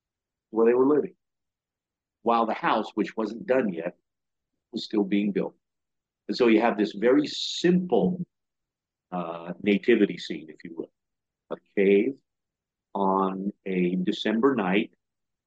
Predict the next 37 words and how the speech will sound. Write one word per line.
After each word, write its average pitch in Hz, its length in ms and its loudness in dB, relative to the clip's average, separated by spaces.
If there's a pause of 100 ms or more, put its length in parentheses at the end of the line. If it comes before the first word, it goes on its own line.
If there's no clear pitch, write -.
(180)
when 131 120 0
it's 165 120 -2
cold 135 380 2
outside, 92 560 -2
not 92 280 -2
freezing, 117 480 -4
but 156 140 -2 (460)
cold 127 340 2
the 143 60 -8
way 113 340 -2 (100)
it 120 120 -4 (280)
would - 200 -4
get, 110 220 0 (160)
say, 104 140 0
if 101 140 -4
you 110 120 0
were 107 140 4
in 107 320 -8 (260)
San 104 260 -2
Diego, 98 580 0 (800)
uh, 85 140 -2 (460)
on 104 140 -2
a 92 40 2
winter's 87 420 -4
night. - 280 -8 (1120)
And 110 380 -2 (460)
inside 117 500 0
the 120 80 -10
cave 110 340 -2
is 98 140 -10
lit 104 240 0
by 104 160 -2
a 101 60 -2
couple 117 360 -4
of 113 80 -6
oil 101 360 2
lamps, 87 320 -12